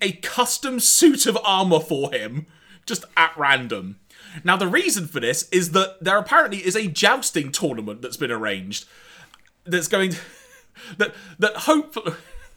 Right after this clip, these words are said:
the way they describe this is, "We've got a tournament scheduled,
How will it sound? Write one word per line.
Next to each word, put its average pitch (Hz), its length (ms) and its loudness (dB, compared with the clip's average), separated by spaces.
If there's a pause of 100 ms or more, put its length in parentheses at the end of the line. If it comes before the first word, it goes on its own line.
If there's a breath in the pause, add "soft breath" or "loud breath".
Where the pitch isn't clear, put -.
(300 loud breath)
the 285 60 -4
way 381 180 0
they 359 80 4
describe 208 460 2
this 147 160 -2
is, 156 220 -4 (300 loud breath)
"We've 214 140 -2
got 196 240 -2
a - 140 -2
tournament 214 440 -2
scheduled, 113 600 -2